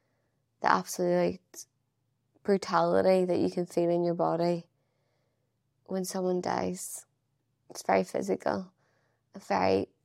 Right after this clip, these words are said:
physical pain in your heart. I remember after my granny's funeral, I felt like someone had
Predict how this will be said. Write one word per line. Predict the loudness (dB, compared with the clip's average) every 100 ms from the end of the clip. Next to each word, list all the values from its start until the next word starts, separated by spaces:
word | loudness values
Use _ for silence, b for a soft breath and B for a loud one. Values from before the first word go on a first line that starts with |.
| _ _ _
physical | -2 0 0 2 0
pain | 0 -2 2 4
in | 2
your | 0
heart. | -2 0 2 0 _ _ _ _ _ _ _ _ _ _ _ _ _ _ _ _ _ _ _ _
I | -4 0
remember | 2 2 2
after | 0 -2 -4
my | -4
granny's | 0 0 0
funeral, | -2 2 4 4
I | 4
felt | 2 2
like | 2
someone | 2 2
had | 2 0